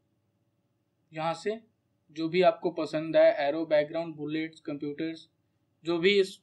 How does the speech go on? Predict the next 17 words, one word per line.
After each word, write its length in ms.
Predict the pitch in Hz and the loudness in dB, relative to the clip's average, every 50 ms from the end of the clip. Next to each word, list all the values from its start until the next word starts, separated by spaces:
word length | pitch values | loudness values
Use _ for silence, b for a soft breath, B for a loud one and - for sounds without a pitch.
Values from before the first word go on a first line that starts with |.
| _ - | _ 0
आपको 260 | 170 165 160 - 185 180 | 0 0 0 2 2 2
ऑब्जेक्ट 480 | 175 170 160 156 175 180 180 180 - | 2 2 0 0 -2 -2 -2 -4 -6
पसंद 380 | - 175 165 - 165 165 170 170 | -6 -6 -4 -4 -4 -4 -2 -2
आए 100 | 180 190 | 0 0
उसे 280 | 180 165 160 - 180 | -2 -2 -4 -6 -10
सेलेक्ट 380 | 175 - 147 143 147 143 143 _ | -8 -6 -4 -2 -2 -4 -4 _
करें। 240 | - 165 170 190 208 208 _ _ _ _ _ _ _ _ _ _ _ _ _ _ _ _ _ _ _ _ _ _ _ _ _ _ _ _ _ _ _ _ _ _ _ _ _ _ _ _ _ _ _ _ _ _ _ _ _ _ _ _ _ _ _ _ _ _ _ _ _ _ _ _ _ _ _ _ _ _ _ _ _ _ _ _ _ _ _ _ _ _ _ _ _ _ _ _ _ _ _ _ _ _ - | -6 -6 -6 -6 -8 -12 _ _ _ _ _ _ _ _ _ _ _ _ _ _ _ _ _ _ _ _ _ _ _ _ _ _ _ _ _ _ _ _ _ _ _ _ _ _ _ _ _ _ _ _ _ _ _ _ _ _ _ _ _ _ _ _ _ _ _ _ _ _ _ _ _ _ _ _ _ _ _ _ _ _ _ _ _ _ _ _ _ _ _ _ _ _ _ _ _ _ _ _ _ _ -12
यहाँ 200 | 147 147 147 151 | -8 -6 -6 -6
से 200 | 147 - 165 165 | -4 -4 -4 -6
स्क्रॉल 300 | 160 - - 165 156 156 | -6 -8 -8 -8 -8 -8
करके 300 | 156 170 165 156 156 170 | -6 -6 -6 -6 -4 -6
इसे 180 | 160 160 - 165 | -6 -6 -6 -6
नीचे 260 | 156 156 147 170 160 | -8 -6 -8 -8 -10
की 60 | 160 | -8
तरफ 200 | - - 165 156 | -8 -8 -8 -6
भी 100 | 156 170 | -4 -2
ला 140 | 165 160 156 | 0 2 2